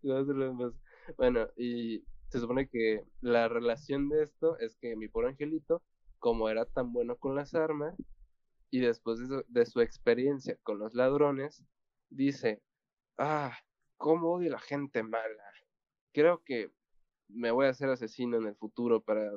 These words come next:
dar lecciones a la gente de que tiene que ser buena". Y aplicó su conocimiento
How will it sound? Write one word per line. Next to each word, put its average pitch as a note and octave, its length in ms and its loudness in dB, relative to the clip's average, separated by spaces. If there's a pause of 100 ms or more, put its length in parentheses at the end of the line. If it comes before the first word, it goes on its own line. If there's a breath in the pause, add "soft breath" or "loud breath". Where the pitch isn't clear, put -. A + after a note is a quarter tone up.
dar B2 260 6
lecciones B2 460 0
a B2 40 -6
la G#2+ 120 -4
gente A2+ 300 -2
de A2 100 2
que G#2 100 -20
tiene A2 200 -4
que A2+ 100 -8
ser G#2 220 -8
buena". G2+ 360 -8 (580)
Y - 80 4
aplicó A2 380 2
su A#2+ 140 -6 (300)
conocimiento C3+ 680 6